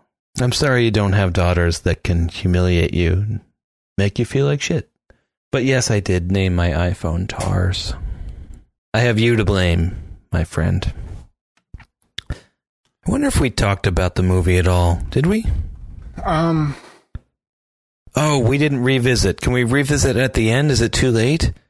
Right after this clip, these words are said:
Speaker 1: You wanted to talk about Let Forever Be as it relates to Busby Berkeley. We, we
Speaker 2: Sure.
Speaker 1: can't let it go two episodes. Just get it in
Speaker 2: No.
Speaker 1: there real quick. Let's
Speaker 2: Well,
Speaker 1: finish it
Speaker 2: I,
Speaker 1: up. Just
Speaker 2: yeah. I mean, I'm not even sure. I mean,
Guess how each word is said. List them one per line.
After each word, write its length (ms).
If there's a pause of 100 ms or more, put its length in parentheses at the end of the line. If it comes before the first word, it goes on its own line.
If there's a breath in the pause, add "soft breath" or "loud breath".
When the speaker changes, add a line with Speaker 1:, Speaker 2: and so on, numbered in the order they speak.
(220)
Speaker 1:
You 140
wanted 200
to 60
talk 280
about 220
Let 180
Forever 340
Be 460 (280)
as 180
it 100
relates 340
to 120
Busby 340
Berkeley. 480
We, 180
we 60
Speaker 2:
Sure. 240
Speaker 1:
can't 260
let 140
it 100
go 140
two 320
episodes. 500
Just 240 (160)
get 140
it 120
in 140
Speaker 2:
No. 60
Speaker 1:
there 140
real 180
quick. 200
Let's 240
Speaker 2:
Well, 120
Speaker 1:
finish 260
it 80
Speaker 2:
I, 40
Speaker 1:
up. 80
Just 200
Speaker 2:
yeah. 220 (320)
I 120
mean, 200
I'm 120
not 140
even 220
sure. 320
I 40
mean, 380